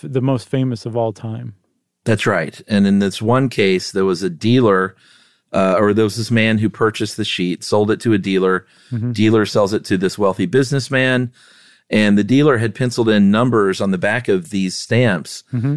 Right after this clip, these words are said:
Speaker 2: individually so you could identify the stamps, uh, which, of course, it meant it was not in mint condition, but they were at least identifiable. And I think the story goes that one of these was stolen, and it turned up in the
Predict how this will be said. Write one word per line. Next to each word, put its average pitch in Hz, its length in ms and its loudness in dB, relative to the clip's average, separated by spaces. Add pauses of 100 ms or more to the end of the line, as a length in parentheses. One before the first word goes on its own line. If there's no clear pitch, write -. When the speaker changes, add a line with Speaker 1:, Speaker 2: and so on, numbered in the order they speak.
Speaker 2:
individually 107 720 2
so 95 220 0
you 92 160 -4
could 95 160 -2
identify 92 720 0 (720)
the 98 60 2
stamps, 90 520 -4 (640)
uh, 98 240 2
which, 98 340 0
of 98 120 -2
course, 104 220 0
it 104 60 -2
meant 98 300 0
it 95 160 -2
was 95 260 0
not 101 220 0
in 95 120 2
mint 95 160 -2
condition, 95 480 0
but 90 140 0
they 92 100 -2
were 92 120 0
at 87 60 -2
least 95 200 -4
identifiable. 90 960 -2 (760)
And 107 600 2 (100)
I 101 80 0
think 185 280 0
the 160 80 0
story 131 400 0
goes 113 320 2
that 98 220 -2
one 120 180 2
of 135 80 -2
these 131 240 -2
was 113 120 0
stolen, 95 680 0 (580)
and 101 80 2
it 101 100 2
turned 135 240 0
up 123 140 2
in 110 80 4
the 101 140 2